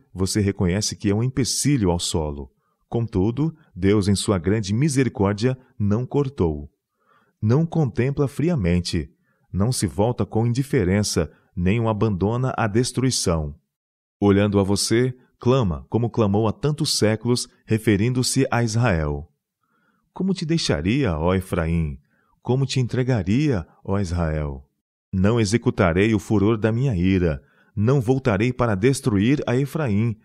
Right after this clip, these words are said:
porque eu sou Deus e não o homem." Oséias capítulo onze, versos oito e nove.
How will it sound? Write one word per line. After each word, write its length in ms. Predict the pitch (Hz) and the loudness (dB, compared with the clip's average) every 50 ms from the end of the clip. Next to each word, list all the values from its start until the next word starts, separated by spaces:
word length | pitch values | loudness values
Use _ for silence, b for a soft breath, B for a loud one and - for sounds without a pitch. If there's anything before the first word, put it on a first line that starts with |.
| b b b b b | b b b b b
porque 240 | - 95 - - 87 | -6 -6 -2 0 2
eu 200 | 82 95 123 120 | 2 2 2 0
sou 200 | - - 170 151 | 2 0 0 0
Deus 540 | 95 82 98 107 110 101 98 - - - - - | 2 2 4 4 4 2 2 0 -4 -6 -2 0
e 60 | 101 | 0
não 320 | 90 80 92 127 160 151 | 2 2 2 0 0 0
o 40 | 110 | 2
homem." 540 | 85 82 82 82 80 80 78 73 71 69 - _ _ _ _ _ _ - | 2 2 2 2 0 0 -2 -4 -6 -8 -12 _ _ _ _ _ _ -2
Oséias 500 | 104 95 73 71 87 92 104 110 107 - | -2 0 0 2 2 2 2 2 0 0
capítulo 560 | - 101 - - 107 - - 104 101 101 - - | -2 -2 0 0 -2 0 0 0 0 -2 -2 -2
onze, 320 | 98 104 120 123 110 107 | -2 -2 -2 -2 0 -2
versos 680 | 90 73 95 98 104 - - - 101 95 90 - - - _ _ _ - | 0 0 0 -2 -2 -4 -2 -2 -2 -2 -2 -4 -10 -14 _ _ _ -2
oito 400 | - 95 110 123 120 - 135 127 - | 0 2 2 0 0 -4 -6 -4 -2
e 80 | 131 127 | -4 -2
nove. 560 | 113 87 78 76 76 69 65 76 71 69 | -2 -2 -2 -2 -4 -6 -8 -10 -12 -12